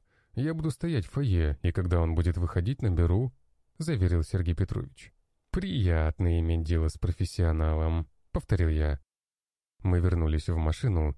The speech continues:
и я достал из багажника сумку с запасными вещами и гримерным набором. С недавних пор на всякий случай постоянно таскаю ее с собой. «Наклеишь мне бородку?» обратился я к Вике.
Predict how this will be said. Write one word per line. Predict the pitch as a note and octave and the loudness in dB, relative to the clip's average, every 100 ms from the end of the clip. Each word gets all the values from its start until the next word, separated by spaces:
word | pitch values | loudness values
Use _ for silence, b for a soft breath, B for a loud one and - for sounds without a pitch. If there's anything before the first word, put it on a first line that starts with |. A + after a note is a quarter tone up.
| - | -2
и | G2 | -2
я | D3 | -2
достал | D3 C3 D3+ C#3+ | -4 -4 -4 -2
из | A#2+ | -2
багажника | A2 G#2+ A2 A#2 A2 | -2 -2 -2 -2 -2
сумку | G#2 - C3 - | -4 -4 -4 -2
с | A2+ | -2
запасными | G#2 - F2+ F#2+ E2+ | -2 -2 0 2 2
вещами | D#2 D#2+ - C#3 C3+ | 0 -2 -2 -2 -2
и | - A#2+ | -4 -2
гримерным | A2+ G2 G2 F#2+ F#2 | 0 4 4 4 2
набором. | G2+ E2+ D#2+ D#2+ - - _ _ _ - | 2 2 2 0 -4 -12 _ _ _ -10
С | - | -2
недавних | F#2 E2+ E2 D#2+ - | 2 2 2 0 0
пор | A#2+ F2 | 0 2
на | D#2+ | 0
всякий | - C#3+ C3 | -2 -4 -4
случай | - B2 - B2 | -4 -6 -6 -4
постоянно | G#2+ - F2+ F#2+ G2 G2 | -4 -2 0 2 2 2
таскаю | G#2 - - F2+ E2 | 0 -2 0 0 0
ее | E2 D#2+ | 0 -2
с | D#2 | -2
собой. | - F#2 F2 - G#2+ _ _ _ _ _ _ | -2 -2 -2 -6 -10 _ _ _ _ _ _
«Наклеишь | - G2 E2+ - E2+ E2 - | -2 0 2 2 2 0 -2
мне | D3 D3+ | -4 -4
бородку?» | D3+ E3 F3 - G3+ - _ _ | -2 -4 -6 -8 -12 -14 _ _
обратился | F#3 E3 D#3 F#2+ E2+ E2+ | -6 -4 0 0 0 0
я | D#2+ | 0
к | G2 | 0
Вике. | E2 - B2 | -2 -4 -10